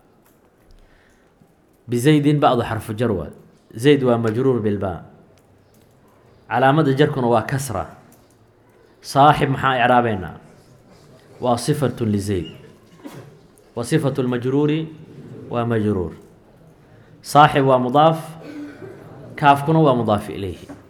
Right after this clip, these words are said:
Saaxibkan marka hadda sifada Zayd u ah. Haddii aan niraahno saaxib wuxuu ku darajo yahay damiirka, yaa sarreeya Zayd iyo saaxib xagga macrifada? Saaxibaa sare maraysa. Ma la ogol yahay naxwiyiinta agtooda in sifa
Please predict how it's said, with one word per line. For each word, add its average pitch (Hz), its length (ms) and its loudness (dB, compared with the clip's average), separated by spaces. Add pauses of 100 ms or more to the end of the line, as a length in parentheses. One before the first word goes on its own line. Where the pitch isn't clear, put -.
(460)
Saaxibkan 143 680 4
marka 135 260 0
hadda 123 260 -4
sifada 127 420 -2
Zayd 117 280 4
u 117 100 -2
ah. 78 120 -6 (1300)
Haddii 143 240 0
aan 151 200 2
niraahno 139 300 4
saaxib 147 440 4
wuxuu 139 340 0
ku 175 80 -4
darajo 131 420 4
yahay 107 500 0 (280)
damiirka, 120 600 0 (560)
yaa 160 180 6
sarreeya 123 560 2
Zayd 139 260 4
iyo 117 100 2
saaxib 123 400 0
xagga 113 280 -2 (340)
macrifada? 113 520 -6 (880)
Saaxibaa 120 420 0
sare 101 220 -4
maraysa. 92 460 -8
Ma 120 160 0
la 143 180 6
ogol 147 320 6
yahay 131 480 4
naxwiyiinta 131 640 -2
agtooda 123 600 0
in 160 120 0
sifa 156 340 0